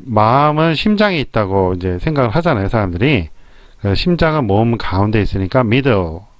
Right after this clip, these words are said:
그래서 중간의 의미라는 뜻이 생겨요. 아까 이 일반 사람들하고도 평균이라는 의미가 생겼고 여기서도 또 중간이라는 의미가 생-,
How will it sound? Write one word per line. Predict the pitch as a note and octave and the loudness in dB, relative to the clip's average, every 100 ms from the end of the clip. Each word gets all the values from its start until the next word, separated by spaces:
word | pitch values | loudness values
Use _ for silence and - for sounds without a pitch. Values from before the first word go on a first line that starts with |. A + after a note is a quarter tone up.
| _ | _
그래서 | - F#2+ A2 | -8 -4 -2
중간의 | - A#2+ D#3 E3 D3 | 0 2 4 2 0
의미라는 | G2+ G2 F#2+ F#2+ F#2+ F2 | 0 -2 0 0 -2 -4
뜻이 | - F#2 | -6 -4
생겨요. | - E3 B2 E2+ - - - - - - | -2 0 0 0 -6 -20 -20 -20 -20 -10
아까 | G2+ - C#3 F3+ G3 - - - | -6 0 0 0 -4 -14 -20 -6
이 | G#2 | -2
일반 | G#2 A2 C3 | 0 2 0
사람들하고도 | A#2 A#2 G#2+ G2+ G#2 G2 G2 - G2 G2 B2 D3+ | 2 0 -2 0 0 2 0 -4 -4 -2 0 0
평균이라는 | - F3 E3+ E3 B2+ G#2+ G#2 - - | 0 -2 0 2 2 0 -4 -10 -6
의미가 | G2 F#2+ | -4 -2
생겼고 | G2 C3+ A2 - D#3+ | 0 0 0 2 2
여기서도 | F#2+ F2+ F#2+ G2+ C#3+ | 2 0 -2 0 0
또 | D3 | -2
중간이라는 | - G#2+ G2 G#2+ F#2+ F2 | -2 -2 0 -2 -4 -6
의미가 | E2+ | -4
생-, | C#3+ | -4